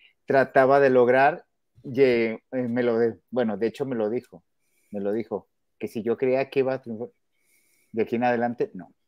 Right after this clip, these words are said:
Y lo logró. Pero fíjate que lo que es el karma. Hace poquito, esta personita ha tenido ciertas cosas y le han sucedido. Dije, "Mira, de alguna manera, este,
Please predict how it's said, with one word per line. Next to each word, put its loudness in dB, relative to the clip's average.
Y 6
lo 6
logró. 2
Pero 6
fíjate 4
que -2
lo 2
que 0
es 0
el -2
karma. -2
Hace -4
poquito, 0
esta 2
personita 2
ha 0
tenido 2
ciertas -2
cosas -2
y -4
le 4
han 2
sucedido. 2
Dije, 0
"Mira, -2
de -4
alguna -2
manera, 4
este, -6